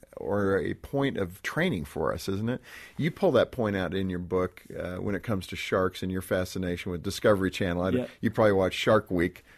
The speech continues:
Speaker 1: like my boys and
Speaker 2: Oh,
Speaker 1: I
Speaker 2: I
Speaker 1: tend
Speaker 2: love
Speaker 1: to
Speaker 2: it.
Speaker 1: do, 'cause
Speaker 2: Absolutely.
Speaker 1: it's just, you know, that's guys' T V
Speaker 2: Yeah,
Speaker 1: right
Speaker 2: yeah,
Speaker 1: there.
Speaker 2: yeah.
Speaker 1: But you were captivated about, uh, the shark and their mating habits.
Speaker 2: Absolutely.
Speaker 1: What
Speaker 2: I,
Speaker 1: was it?
Speaker 2: I was watching this, uh, show about great white sharks breeding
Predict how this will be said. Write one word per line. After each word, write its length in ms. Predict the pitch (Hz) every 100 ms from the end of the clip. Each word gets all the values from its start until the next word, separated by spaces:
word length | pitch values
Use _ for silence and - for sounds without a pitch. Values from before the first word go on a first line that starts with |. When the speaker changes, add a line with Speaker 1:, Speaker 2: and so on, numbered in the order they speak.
| - -
Speaker 1:
like 180 | 92 95
my 120 | 90
boys 300 | 95 101 98
and 100 | 101
Speaker 2:
Oh, 40 |
Speaker 1:
I 60 | 90
Speaker 2:
I 20 |
Speaker 1:
tend 140 | 90
Speaker 2:
love 140 | 107 104
Speaker 1:
to 40 | 90
Speaker 2:
it. 40 |
Speaker 1:
do, 80 | 90
'cause 160 | 85
Speaker 2:
Absolutely. 320 | 87 110 123 127
Speaker 1:
it's 120 | 123
just, 280 | 147 - - - -
you 100 | 156
know, 160 | 123 113
that's 200 | 139 110
guys' 400 | 127 117 117 -
T 240 | 127 110
V 160 | 123 104
Speaker 2:
Yeah, 60 |
Speaker 1:
right 180 | 92 95
Speaker 2:
yeah, 60 | 117
Speaker 1:
there. 200 | 107 92
Speaker 2:
yeah. 40 | - - - -
Speaker 1:
But 240 | 120 104
you 760 | 120 113 113 117 127 151 175 180
were 100 | 165
captivated 720 | - 131 - 107 98 95 92
about, 500 | 87 92 92 92 -
uh, 360 | 98 92 90 90
the 160 | 92
shark 400 | - 117 107 107
and 200 | 101 98
their 160 | 95 92
mating 380 | 90 107 98 76
habits. 640 | 76 69 55 - - - -
Speaker 2:
Absolutely. 640 | 131 143 107 117 117 104
Speaker 1:
What 100 | 127
Speaker 2:
I, 120 | 120
Speaker 1:
was 260 | 135 147 113
it? 80 | 127
Speaker 2:
I 80 |
was 160 | 131 113
watching 300 | 139 - 135
this, 260 | 123 - 131
uh, 160 | 117
show 260 | 104 135 131
about 400 | 110 110 90 113
great 140 | 127
white 240 | 127 120 87
sharks 260 | 123 113
breeding 480 | 95 113 135 104